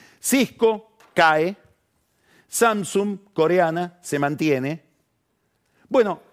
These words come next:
de lo que quería, lo que quería señalar es esta caída,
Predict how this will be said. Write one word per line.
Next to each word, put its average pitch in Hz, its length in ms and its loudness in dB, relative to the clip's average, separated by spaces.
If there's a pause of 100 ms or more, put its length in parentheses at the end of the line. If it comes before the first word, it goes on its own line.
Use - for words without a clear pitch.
de 170 300 -2
lo 226 160 0
que 190 120 -6
quería, 247 600 -2 (760)
lo 156 220 -2
que 185 100 -2
quería 226 260 0
señalar 208 460 0
es 185 160 -2
esta 151 340 0
caída, 117 760 -4